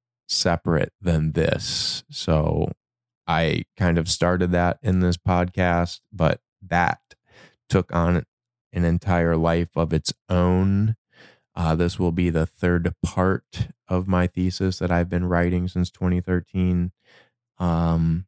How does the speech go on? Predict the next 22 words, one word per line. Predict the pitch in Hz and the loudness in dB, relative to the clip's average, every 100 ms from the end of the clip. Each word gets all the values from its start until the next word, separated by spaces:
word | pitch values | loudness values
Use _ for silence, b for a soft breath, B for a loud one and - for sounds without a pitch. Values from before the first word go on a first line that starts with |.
| _ 143 _ _ | _ -18 _ _
it's | - | -20
deeply | - 95 87 - 87 | -12 -4 -4 -2 -2
fascinating | 82 87 87 - 90 87 85 | 0 -2 -2 -2 -2 0 -2
stuff, | - 87 85 80 - - | -4 -2 -2 -2 -10 -8
and, | 82 82 82 | -4 0 2
uh, | 82 - 92 - | 2 0 -4 -8
stay | - 90 85 | -6 -2 -2
tuned | - 85 82 82 | 0 -2 0 -2
on | 80 | -2
that. | 82 80 - - | 0 -2 -4 -8
But | - - - _ _ B B B B _ _ _ _ - | -4 -4 -4 _ _ B B B B _ _ _ _ 0
for | 87 - - | 0 0 0
all | 147 165 147 | 0 2 2
intents | 104 80 73 73 | 0 -2 -4 -4
and | 73 | -2
purposes | 73 - 78 80 78 | -2 -2 -2 -2 -2
here, | 95 110 143 117 - _ _ _ _ | -2 0 0 -2 -8 _ _ _ _
it's | - - | 0 0
just | - 139 131 - | -2 0 0 -2
focusing | - 95 - 90 - 85 85 | 0 0 0 -4 -2 0 2
on | 82 80 82 87 _ _ _ _ _ _ _ - | 2 2 0 -4 _ _ _ _ _ _ _ -4
emotional | 101 110 110 113 107 98 | 0 2 0 0 0 0